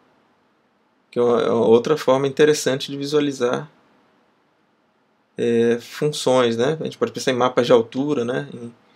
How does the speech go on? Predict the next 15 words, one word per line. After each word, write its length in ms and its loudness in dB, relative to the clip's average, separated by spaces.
certos 320 -2
mapas 340 -2
topográficos 800 2
que 300 -8
tem 120 -4
aqui 200 -6
as 100 -4
linhas 320 -6
de 240 -4
mesma 580 0
altura, 460 0
mesma 260 -4
cota, 420 -2
né? 160 -8
Então, 340 -6